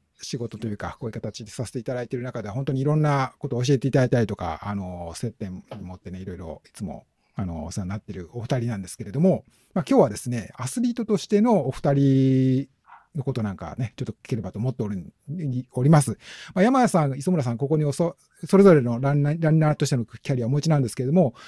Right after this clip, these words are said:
まあ、二人揃ったところでということで、やっぱ思い出すのは、二千十二年の、お、第一回ウルトラトレイルマウント富士ですよね。えー、そこで、え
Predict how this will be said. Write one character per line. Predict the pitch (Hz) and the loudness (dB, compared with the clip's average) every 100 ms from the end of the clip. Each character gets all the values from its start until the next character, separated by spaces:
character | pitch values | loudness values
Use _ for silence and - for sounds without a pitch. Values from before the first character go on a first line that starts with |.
| - - | -20 0
ま | 220 | 2
あ、 | |
二 | 151 - | 2 4
人 | 247 | 2
揃 | 233 262 | 4 2
っ | |
た | 240 208 | 4 4
と | 185 | 6
こ | |
ろ | 170 | 6
で | 151 143 | 6 4
と | - | 4
い | |
う | 139 | 2
こ | 147 | 2
と | |
で、 | 127 | 2
や | 135 | 0
っ | |
ぱ | 131 | 4
思 | 156 | 6
い | 196 | 8
出 | 190 | 6
す | 147 | 4
の | 123 | 2
は、 | 139 107 - | 2 2 -2
二 | 151 | -2
千 | 139 214 160 | 4 6 6
十 | 113 180 226 | 4 4 6
二 | 240 | 6
年 | 233 147 | 6 4
の、 | 120 - _ _ _ _ - | 0 -6 _ _ _ _ -10
お、 | 123 117 | -8 2
第 | 190 240 | 4 6
一 | 170 - | 2 4
回 | 185 120 - | 4 4 0
ウ | |
ル | 143 | 0
ト | 160 | 2
ラ | 147 | 6
ト | |
レ | 143 | 8
イ | |
ル | 139 | 8
マ | 135 | 6
ウ | |
ン | 131 | 2
ト | |
富 | 139 | 2
士 | 95 | 0
で | |
す | - | -6
よ | 104 | -8
ね。 | 131 _ - | -8 _ -10
え | 123 123 | -8 -6
ー、 | |
そ | 117 151 | -8 -8
こ | - 156 | -4 2
で、 | 196 170 - _ _ _ - _ - | 6 4 2 _ _ _ -20 _ -4
え | 139 127 120 113 101 | -2 -2 -4 -6 -8